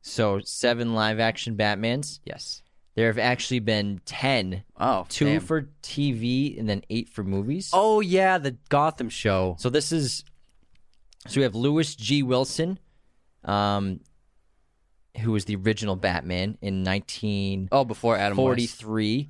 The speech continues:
Speaker 2: Uh.
Speaker 1: Robert Lowry in nineteen forty-nine's Batman and Robin. Adam West in nineteen forty-nine.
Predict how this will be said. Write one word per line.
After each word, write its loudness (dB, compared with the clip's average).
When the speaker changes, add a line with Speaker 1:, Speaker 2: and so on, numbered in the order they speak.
Speaker 2:
Uh. -8
Speaker 1:
Robert 2
Lowry 2
in 0
nineteen -2
forty-nine's 0
Batman -2
and -6
Robin. 0
Adam 2
West 0
in 0
nineteen 0
forty-nine. 0